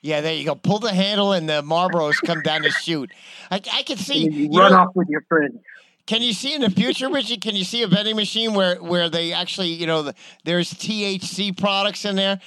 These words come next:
Speaker 1: You know, it could be, "Oh, you know what? Go down to the vending machine, get me a pack of rolling papers. Thanks. Appreciate it."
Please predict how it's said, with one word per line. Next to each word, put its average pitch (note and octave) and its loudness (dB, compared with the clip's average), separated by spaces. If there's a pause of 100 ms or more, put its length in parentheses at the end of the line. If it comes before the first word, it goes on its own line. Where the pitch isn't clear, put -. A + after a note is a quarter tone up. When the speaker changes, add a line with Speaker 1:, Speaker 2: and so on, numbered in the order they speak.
(160)
Speaker 1:
You E3+ -4
know, F#3 4
it F3+ 0
could F#3+ -2
be, E3 -4 (300)
"Oh, A#3+ 4
you G3 0
know A3 2
what? B3+ 0 (240)
Go B3 2
down C4+ -2
to B3 -4
the A3+ 0
vending A#3 4
machine, A3+ -2
get A#3+ -2
me A#3+ 0
a G#3 -2
pack G#3+ -2
of G#3+ 2
rolling G3+ 2
papers. G#3 0 (200)
Thanks. E3+ -4 (180)
Appreciate D3 -4
it." F#2+ -10